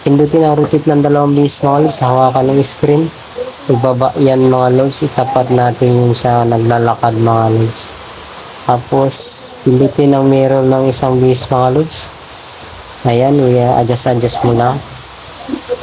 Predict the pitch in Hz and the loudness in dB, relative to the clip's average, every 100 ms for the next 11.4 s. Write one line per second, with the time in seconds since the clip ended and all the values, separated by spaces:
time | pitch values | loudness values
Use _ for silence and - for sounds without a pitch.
0 | - - 131 135 147 143 - 143 135 135 | 0 0 0 2 0 0 0 0 0 2
1 | 143 156 151 - - - - - - - | 2 2 0 -2 -4 -10 -20 -20 -20 -20
2 | - - - - - - - - - - | -20 -18 -16 -16 -20 -20 -20 -20 -20 -16
3 | - - - - - - - - - - | -8 -8 -8 -20 -20 -20 -20 -20 -20 -20
4 | - - - - - - - - - 131 | -20 -20 -20 -20 -20 -20 -18 -10 -2 2
5 | 123 120 113 - 123 127 127 123 127 123 | 2 2 0 0 0 2 2 2 2 2
6 | 123 117 123 117 123 117 117 120 120 - | 2 0 -2 0 0 2 0 0 -2 -2
7 | 127 127 131 135 131 143 143 - - - | 0 2 2 0 0 -2 -2 -4 -8 -16
8 | - - - - - - - - - - | -18 -18 -18 -20 -18 -20 -20 -20 -14 -10
9 | - - - - - - - 220 233 - | -10 -12 -18 -18 -18 -18 -16 -14 -14 -16
10 | - - 254 269 - 226 285 - - - | -20 -18 -16 -14 -10 -8 -6 -6 -8 -4
11 | 131 131 135 | 0 2 0